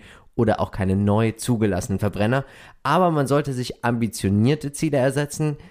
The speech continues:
die Mannschaft da richtig hintersetzen. Und ich glaube, mit dieser Kompetenz,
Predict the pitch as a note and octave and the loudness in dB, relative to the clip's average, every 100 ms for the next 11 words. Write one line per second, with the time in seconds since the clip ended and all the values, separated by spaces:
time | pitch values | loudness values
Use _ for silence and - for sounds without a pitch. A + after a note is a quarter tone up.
0 | - - A2 G2+ G2 A2+ A2+ - G2 F2+ | -12 -2 0 2 2 0 -2 -2 -4 -2
1 | G2+ - G#2 - C#3+ E3 C3+ C3+ C3+ C#3 | -4 -4 -4 0 0 2 -2 -2 -4 -4
2 | G#2+ G2+ - F2 A2+ A#2 A2+ - - _ | -2 -2 -2 -2 0 2 0 -2 -16 _
3 | - A#2 C#3+ - - G#2+ G2 - F2+ F2+ | 0 0 0 -6 -4 0 0 -2 -6 -6
4 | - B2 G#2+ G2 - | -4 -2 -2 -6 -18